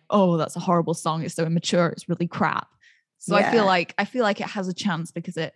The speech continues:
Speaker 1: at least, you know, <laughs> survived those three years that were, like, a massive change really in her sound and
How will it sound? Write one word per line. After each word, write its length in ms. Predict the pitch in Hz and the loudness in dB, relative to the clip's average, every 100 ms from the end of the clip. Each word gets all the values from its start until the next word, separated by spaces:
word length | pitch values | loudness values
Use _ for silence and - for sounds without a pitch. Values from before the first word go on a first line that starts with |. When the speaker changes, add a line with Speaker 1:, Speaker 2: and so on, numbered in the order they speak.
| _ 185 | _ -6
Speaker 1:
at 120 | - | -2
least, 560 | 180 165 - - - - _ _ _ _ _ | -2 -2 -8 -16 -20 -20 _ _ _ _ _
you 100 | 196 | -2
know, 180 | 180 156 | 0 -2
<laughs> 0 | |
survived 840 | - 220 254 294 320 233 233 220 - - - _ - | -2 0 2 2 2 2 0 -4 -12 -20 -20 _ -12
those 380 | 185 - 208 - | -4 0 0 -2
three 360 | 185 185 185 | -4 0 0
years 500 | 180 170 165 160 165 | 0 0 0 -2 -6
that 140 | - - | -8 -6
were, 120 | 165 | -4
like, 200 | 165 160 | -4 -4
a 60 | 170 | -4
massive 640 | 156 143 - - 180 - _ | -4 -6 -10 -12 -12 -18 _
change 480 | - 165 165 160 - | -8 -4 -4 -6 -6
really 420 | 170 175 156 147 151 | -2 0 0 -2 -2
in 300 | 151 156 165 _ _ | -4 -6 -8 _ _
her 260 | 170 151 156 _ _ _ | -8 -8 -10 _ _ _
sound 580 | - - 151 - 165 160 | -14 -8 -6 -4 -2 -2
and 260 | 156 160 | -4 -4